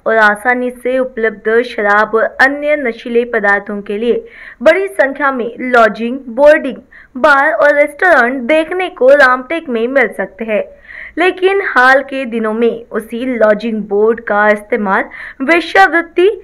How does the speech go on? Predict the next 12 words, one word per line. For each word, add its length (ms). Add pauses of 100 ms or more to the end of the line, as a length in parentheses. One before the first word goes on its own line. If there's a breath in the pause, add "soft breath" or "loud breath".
(180 loud breath)
क्रिकेट 380
सट्टेबाजी 960
और 320
अन्य 580
अवैध 360
गतिविधियों 680
के 140
लिए 200
किया 320
जा 240
रहा 160
है। 180